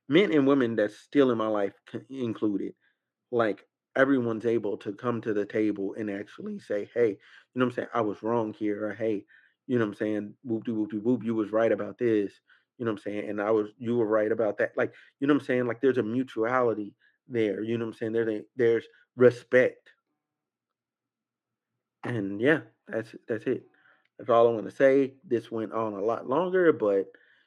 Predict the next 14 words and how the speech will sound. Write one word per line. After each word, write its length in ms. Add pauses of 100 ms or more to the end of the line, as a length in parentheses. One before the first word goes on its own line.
(120)
you 140
know 80
what 120
I'm 40
saying? 200
I 140
really 280
need 180
to 80
get 180
this 140
shit 180
off. 240 (640)
Um, 500